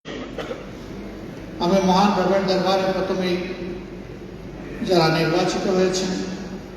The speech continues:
তাদের জন্য সার্বিক কল্যাণের দোয়া করছি। আল্লাহ তাআলা তাদেরকে যেন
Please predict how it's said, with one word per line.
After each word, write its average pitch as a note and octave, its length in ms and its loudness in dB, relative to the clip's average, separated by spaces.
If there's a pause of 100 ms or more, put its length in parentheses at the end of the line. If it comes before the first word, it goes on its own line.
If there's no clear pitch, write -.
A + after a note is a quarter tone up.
(880)
তাদের F3+ 340 4
জন্য F3+ 320 4
সার্বিক F3+ 440 2 (100)
কল্যাণের E3+ 600 2
দোয়া E3 180 6
করছি। E3 460 -2 (1400)
আল্লাহ E3+ 320 4
তাআলা E3 180 2
তাদেরকে D#3+ 640 0
যেন D#3 80 -2